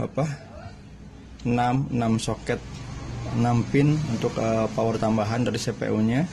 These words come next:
Kemudian, nah, ini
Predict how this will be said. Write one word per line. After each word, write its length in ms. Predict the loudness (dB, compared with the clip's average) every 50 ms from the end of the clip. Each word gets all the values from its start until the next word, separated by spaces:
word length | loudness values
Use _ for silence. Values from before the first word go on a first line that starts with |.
| -6 -12 -12 -12 -12 -10 -12 -12 -12 -12 -12 -12 -12 -12 -10 -10 -10 -10 -10 -10 -12 -12 -12 -10 -12 -10 -10 -10 -12 -12 -12 -12 -12 -12 -10 -10 -10 -10 -8 -8 -8 -8 -8 -8 -8 -6 -6 -4 -4 -2 -2 -2 0 0 0 2
Kemudian, 340 | 2 2 4 4 4 4 4 4
nah, 80 | 4 4
ini 320 | 4 6 6 6 6